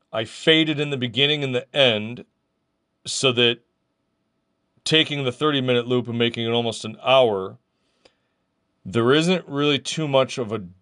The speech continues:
jarring pop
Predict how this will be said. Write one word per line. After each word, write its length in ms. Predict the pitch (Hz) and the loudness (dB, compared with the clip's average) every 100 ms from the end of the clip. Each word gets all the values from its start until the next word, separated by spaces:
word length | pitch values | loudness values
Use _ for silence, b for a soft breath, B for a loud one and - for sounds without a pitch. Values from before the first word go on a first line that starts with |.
| - | -12
jarring 1120 | - 101 113 120 131 131 131 127 123 117 117 _ _ _ _ _ _ _ _ | -10 -2 2 4 4 4 0 -2 -4 -6 -10 _ _ _ _ _ _ _ _
pop 500 | - - 139 139 131 | -14 2 4 4 2